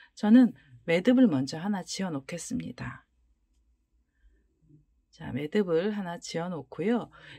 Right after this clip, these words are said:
여기에 사슬을 하나 줘서 이 사슬의 코드를 넣겠습니다. 우선 첫 번째 단에서는 한길긴뜨기 들어갈 거고요. 한길긴뜨기 기둥코로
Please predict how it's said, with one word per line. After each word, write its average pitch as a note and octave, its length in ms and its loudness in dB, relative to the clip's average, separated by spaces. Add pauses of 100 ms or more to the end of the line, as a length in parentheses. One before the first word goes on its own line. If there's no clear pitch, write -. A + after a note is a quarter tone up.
(100)
여기에 G#3+ 340 4
사슬을 C4+ 540 0
하나 A#3+ 220 4
줘서 E3 580 -6 (260)
이 D3 100 -8
사슬의 C#4+ 540 -6
코드를 A#3 440 -2
넣겠습니다. D#3 840 -6 (320)
우선 B3 240 6
첫 D#4+ 200 0
번째 D4 360 4
단에서는 G#3+ 760 0
한길긴뜨기 A3 760 4
들어갈 F3 360 -6
거고요. E3 560 -2 (320)
한길긴뜨기 D4 920 4
기둥코로 A3 1080 -2